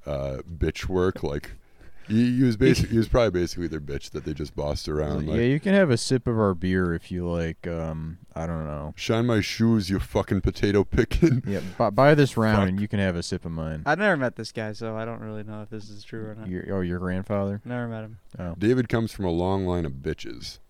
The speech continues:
Speaker 3: No, that's not true. You take that back right now.
Speaker 2: <laughs> Yeah,
Speaker 3: There's
Speaker 2: it's
Speaker 3: no bitch in my D N A.
Speaker 2: the
Speaker 1: Okay,
Speaker 2: genetic
Speaker 1: uh, uh, okay, I, I, I do take that back. Your dad's not a bitch. It skips a generation. <laughs>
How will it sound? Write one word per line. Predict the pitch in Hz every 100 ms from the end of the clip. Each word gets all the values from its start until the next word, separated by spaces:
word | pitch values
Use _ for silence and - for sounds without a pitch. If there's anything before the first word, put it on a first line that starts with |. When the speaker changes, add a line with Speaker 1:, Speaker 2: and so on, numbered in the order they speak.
| -
Speaker 3:
No, | 139 143 135
that's | 131
not | 135 120
true. | 127 117 - - -
You | 165
take | 175 160
that | 127 113
back | 117 113
right | 113 110
now. | 113 120 110 -
Speaker 2:
<laughs> | - - - - - 95
Yeah, | 101 98
Speaker 3:
There's | 98 127 117
Speaker 2:
it's | 123
Speaker 3:
no | 127
bitch | 110 120 -
in | 110
my | 113 110
D | 113 110
N | 110
A. | 113 95
Speaker 2:
the | 87
Speaker 1:
Okay, | 95 92
Speaker 2:
genetic | 92 95 95
Speaker 1:
uh, | 90 87
uh, | 95 101
okay, | 98 78
I, | 78 95 98
I, | 92
I | 107
do | 107 107
take | 101 92
that | 85 78 65
back. | 65 62
Your | 92 87
dad's | 90 87 78
not | 76 73
a |
bitch. | - - - - - - _ - - _ - _ _ -
It | 87
skips | - 113 -
a | 71
generation. | 67 62 60 58 - - - _
<laughs> | - - - - - - - - -